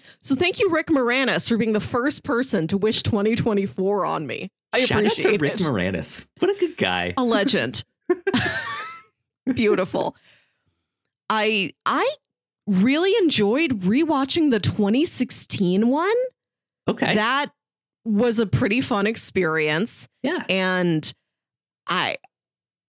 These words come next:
Speaker 1: I, I liked Afterlife, but I liked it a little less than I expected to. I think because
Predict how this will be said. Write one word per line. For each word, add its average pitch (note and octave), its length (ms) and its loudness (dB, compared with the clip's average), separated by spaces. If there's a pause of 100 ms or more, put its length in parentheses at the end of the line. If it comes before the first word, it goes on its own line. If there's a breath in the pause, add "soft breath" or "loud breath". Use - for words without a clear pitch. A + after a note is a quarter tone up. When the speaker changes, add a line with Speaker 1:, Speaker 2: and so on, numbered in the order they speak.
(120)
Speaker 1:
I, F#3 200 0 (120)
I D4 120 2
liked E4 440 0
Afterlife, F3+ 760 0
but G3+ 120 0
I G3 80 0
liked A3+ 300 -2
it G#4 80 -2
a E4 60 0
little A#3 320 0
less G3 320 0
than A3 160 0
I F3+ 120 2
expected E3+ 760 -2
to. D3 340 0 (140)
I E3+ 140 0
think A3+ 440 -2
because E3+ 1080 -2